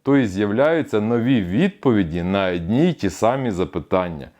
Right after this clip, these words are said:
А на це не здатна жодна машина.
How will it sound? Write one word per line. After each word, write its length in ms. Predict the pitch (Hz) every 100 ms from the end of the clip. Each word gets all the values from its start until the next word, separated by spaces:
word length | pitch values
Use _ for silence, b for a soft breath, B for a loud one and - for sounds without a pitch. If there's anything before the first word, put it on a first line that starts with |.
| b b b
А 120 | -
на 180 | 101 101
це 420 | 95 143 208 254 87
не 220 | 104 113
здатна 680 | 101 92 135 214 220 82 - -
жодна 640 | 87 92 120 175 165 120 - -
машина. 600 | 90 110 - 113 101 82